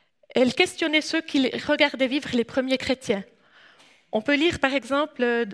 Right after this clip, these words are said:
chez un certain, euh, Félix, qui décrivait les chrétiens, « Ces chrétiens s'aiment entre eux, pour ainsi dire, avant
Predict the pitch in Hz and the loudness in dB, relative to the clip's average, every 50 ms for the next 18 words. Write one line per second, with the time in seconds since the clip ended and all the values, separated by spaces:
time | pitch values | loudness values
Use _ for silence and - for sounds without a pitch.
0 | - _ - - 233 - - 262 220 233 233 - - 269 - - - 262 254 247 | -12 _ -18 -10 -6 -4 -2 -2 -2 -2 -2 -2 -2 -4 -4 -4 -4 -2 0 0
1 | 247 233 226 220 220 220 214 214 214 214 214 208 214 214 - - _ _ _ - | 0 -2 -2 -2 -2 -2 -2 -2 -2 -2 -2 -2 -4 -4 -8 -14 _ _ _ -8
2 | - - 277 262 254 339 392 - - - - 220 208 214 - _ _ _ _ _ | 0 2 2 4 4 2 0 0 -4 -2 -2 -2 -2 -4 -10 _ _ _ _ _
3 | _ _ _ - - _ - - 262 269 247 214 302 311 - - - - 330 302 | _ _ _ -20 -20 _ -6 -2 0 0 2 2 2 2 2 0 0 2 2 4
4 | 269 277 277 254 247 - - 254 - - 339 339 - - 285 - - - 311 302 | 4 4 4 4 0 0 -2 -2 0 0 0 0 2 0 -2 0 2 2 2 0
5 | 302 - - 320 311 311 311 - - - 269 247 269 330 370 320 254 226 208 202 | 0 -2 -2 0 0 0 -2 -4 0 2 2 4 4 2 0 0 -2 -2 -2 -4
6 | - _ _ - 233 240 226 - - - - 247 294 381 466 - - _ - 269 | -8 _ _ -2 -2 -2 -2 -6 -6 -2 0 2 2 0 0 -4 -6 _ -4 2
7 | - 285 302 - - 294 262 294 294 302 - - - - - - _ - 285 320 | 2 2 2 2 -2 -4 -2 0 0 0 -2 -4 -12 -20 -20 -20 _ 2 4 4
8 | 311 330 339 302 254 208 | 4 2 -2 -4 -4 -6